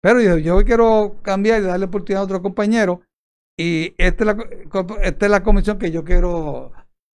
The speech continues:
este, crear. Y la creé pa, pa, pa estudiar esto, para ver la, la necesidad que hay. Y también esta incluye la, la ley, la reforma electoral, que también está, la tengo bajo estudio.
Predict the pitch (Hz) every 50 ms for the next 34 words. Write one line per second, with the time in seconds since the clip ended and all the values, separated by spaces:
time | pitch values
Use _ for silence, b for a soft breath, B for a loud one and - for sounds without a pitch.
0 | _ - 147 143 - - - 147 147 143 - 147 160 165 175 175 165 147 139 139
1 | 139 135 135 135 135 131 - 151 143 147 165 185 240 285 285 311 247 175 156 151
2 | 143 139 139 151 - 127 - 143 143 143 - - 143 139 139 165 190 214 220 226
3 | 247 262 254 247 247 - 233 190 180 170 160 156 147 143 156 170 180 190 190 175
4 | 160 143 b b b b b b b - 147 151 165 170 156 139 - 156 143 147
5 | 156 165 175 175 170 185 180 175 180 202 220 208 202 208 226 220 _ _ _ _
6 | _ _ _ _ _ _ _ - 160 180 214 240 269 285 247 - - 175 170 165
7 | 160 170 190 208 226 240 233 233 _ _ - 175 170 - - 196 196 196 196 -
8 | 226 247 247 226 220 202 196 190 190 165 160 156 156 151 147 147 147 143 139 139
9 | 135 131 123 120 120 - - - 139 147 151 151 165 175 190 202 180 170 160 131
10 | 147 151 139 147 170 185 185 185 180 165 - - 165 135 123 113 117 - - -
11 | 139 123 - 135 135 135 151 165 151 - 185 175 165 160 139 - b b b b
12 | b 143 139 - 156 156 160 156 151 147 147 143 139 131 120 - - 135 123 120
13 | 120 113 -